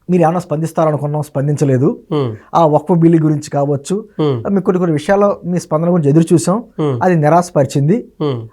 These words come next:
Speaker 1: అనేటువంటి విషయాలు కొన్ని కొన్ని చెప్పుకుంటూ వచ్చింది.
Speaker 2: హ్మ్.
Speaker 1: అన్నిటికంటే ముఖ్యమైన పాయింట్ ఏంటంటే ఈ మధ్యకాలంలో జరిగినటువంటి ఎంఎల్సీ ఎన్నికల్లో కూడా
Speaker 2: హ్మ్.
Speaker 1: ఎవరిని పోటీ చేయించకపోవడం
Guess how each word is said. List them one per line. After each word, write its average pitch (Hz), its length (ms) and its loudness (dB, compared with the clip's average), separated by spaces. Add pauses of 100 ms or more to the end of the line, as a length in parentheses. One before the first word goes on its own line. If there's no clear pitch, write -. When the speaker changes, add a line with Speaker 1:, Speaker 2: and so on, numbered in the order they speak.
(140)
Speaker 1:
అనేటువంటి 233 420 2
విషయాలు 247 380 0
కొన్ని 254 140 -2
కొన్ని 220 200 -2
చెప్పుకుంటూ 226 280 -2
వచ్చింది. 135 440 -6
Speaker 2:
హ్మ్. 147 260 0
Speaker 1:
అన్నిటికంటే 262 460 0
ముఖ్యమైన 240 380 0
పాయింట్ 196 320 -4
ఏంటంటే 160 520 -4 (400)
ఈ 202 80 0
మధ్యకాలంలో 208 440 2
జరిగినటువంటి 202 340 -2
ఎంఎల్సీ 190 380 -4
ఎన్నికల్లో 165 400 -2
కూడా 147 200 -2
Speaker 2:
హ్మ్. 170 400 -2
Speaker 1:
ఎవరిని 220 300 0
పోటీ 185 300 -2
చేయించకపోవడం 185 800 -2